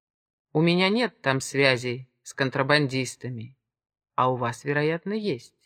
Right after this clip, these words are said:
Дайте мне подумать пять минут.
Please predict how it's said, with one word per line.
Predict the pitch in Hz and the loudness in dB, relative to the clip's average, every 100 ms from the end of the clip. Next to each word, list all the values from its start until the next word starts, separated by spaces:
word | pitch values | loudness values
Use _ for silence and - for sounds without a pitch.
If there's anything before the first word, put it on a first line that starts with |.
| _ _ _ _ _ _ _ _ _ _ _ _ _ _ _ _ | _ _ _ _ _ _ _ _ _ _ _ _ _ _ _ _
Дайте | - 139 143 - | -6 -2 -2 -4
мне | 160 170 | -4 -4
подумать | 170 202 151 139 135 - | -2 -2 0 -2 -4 -6
пять | 139 135 | -6 -4
минут. | 143 135 131 | -4 -4 -6